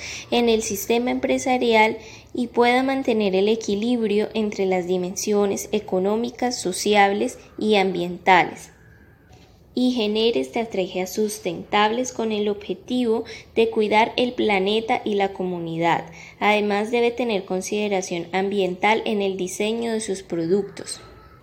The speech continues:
Como cuarto y último aspecto tenemos la administración y finanzas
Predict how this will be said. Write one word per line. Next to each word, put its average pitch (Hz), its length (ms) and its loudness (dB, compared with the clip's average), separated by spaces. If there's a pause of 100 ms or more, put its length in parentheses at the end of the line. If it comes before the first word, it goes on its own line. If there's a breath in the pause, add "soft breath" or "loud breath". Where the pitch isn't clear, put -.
(380)
Como 202 300 -4
cuarto 208 640 4
y 226 260 -4
último 254 420 -6
aspecto 190 560 -4
tenemos 185 480 -4
la 208 140 2
administración 202 1120 -4
y 226 120 -8
finanzas 170 840 -4